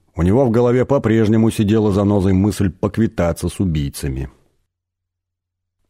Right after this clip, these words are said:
А вообще, тех, кто по тем или иным причинам вызывал опасения, в трех ротах насчитывалось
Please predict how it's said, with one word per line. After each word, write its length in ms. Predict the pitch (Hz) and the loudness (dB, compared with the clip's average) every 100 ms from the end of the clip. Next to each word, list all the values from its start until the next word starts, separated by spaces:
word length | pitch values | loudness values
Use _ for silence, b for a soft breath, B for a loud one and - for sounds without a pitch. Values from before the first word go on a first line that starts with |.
| _ _ _ | _ _ _
А 140 | 104 | 0
вообще, 440 | 110 131 - 156 120 | 2 0 -2 -2 -2
тех, 300 | - 131 110 | 0 -2 -2
кто 200 | - 95 | -4 -2
по 140 | 104 | -2
тем 260 | - 127 104 | 0 2 2
или 160 | 101 | 2
иным 220 | 113 120 - | 2 2 0
причинам 600 | 107 101 - 120 95 80 | 0 -2 0 0 2 2
вызывал 400 | 90 101 104 95 | 0 2 2 0
опасения, 640 | 110 104 - 143 90 69 - _ _ _ | -2 -4 -2 0 0 -4 -10 _ _ _
в 100 | - | -6
трех 260 | - 147 143 | 0 0 2
ротах 300 | 156 151 - | 0 0 0
насчитывалось 720 | 113 - 143 120 117 107 - | 0 0 0 2 2 0 -4